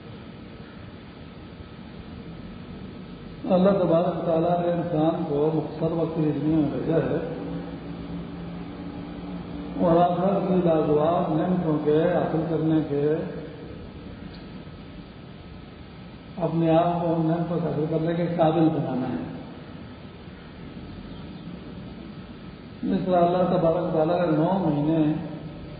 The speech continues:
بچے کو پرورش کے لیے دیے ہوتے ہیں ماں کے پیٹ میں، کم سے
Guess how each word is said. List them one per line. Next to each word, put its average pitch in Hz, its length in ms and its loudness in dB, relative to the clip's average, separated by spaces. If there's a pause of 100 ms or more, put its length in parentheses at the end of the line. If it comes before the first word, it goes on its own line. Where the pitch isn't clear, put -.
(640)
بچے 165 300 4 (120)
کو 156 80 6 (200)
پرورش 160 420 6
کے 156 60 4
لیے 151 180 6 (100)
دیے 160 200 6
ہوتے 151 320 2
ہیں 147 200 0 (140)
ماں 143 240 2
کے - 140 -2
پیٹ 185 40 -4
میں، 202 140 -2 (3750)
کم 196 140 4 (100)
سے 190 60 2